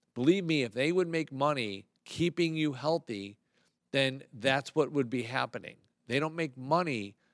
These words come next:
you, with you being healthy. They make money when you're in the hospital, on a ventilator, having surgery,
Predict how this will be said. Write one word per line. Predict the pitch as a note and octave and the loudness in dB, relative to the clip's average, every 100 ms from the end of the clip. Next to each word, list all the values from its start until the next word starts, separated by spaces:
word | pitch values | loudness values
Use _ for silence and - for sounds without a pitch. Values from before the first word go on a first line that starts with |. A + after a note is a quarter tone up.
| _ | _
you, | B2 C3+ A#2 - | 0 0 0 -2
with | C3+ G#2+ | -2 0
you | A#2+ | -2
being | A#2+ A2 | -4 -8
healthy. | A2 A2 G#2 A2 | -8 -8 -8 -6
They | A#2+ D#3 | -4 -4
make | F3+ D#3 | -4 -6
money | D3 D#3 D#3+ | -2 0 0
when | C3+ A#2+ A#2 | -4 -6 -8
you're | A2+ | -10
in | - C#3 | -8 -6
the | E3+ | -6
hospital, | C#3 D3 C3+ - D3 C3+ B2+ C3 _ _ _ _ | -4 -6 -6 -8 -4 -2 -2 -4 _ _ _ _
on | A#2+ D3+ | -2 0
a | F#3 | -2
ventilator, | C3+ D3+ D3 C3+ C3 C3 B2 A#2+ A#2 _ _ | 0 -2 -2 -4 -2 -2 -2 -4 -4 _ _
having | - C3 C#3 E3+ F#3+ | -8 0 0 0 -4
surgery, | - - C3+ B2 A2+ C3 B2+ B2+ B2 | -4 -2 -4 -6 -6 -6 -4 -4 -8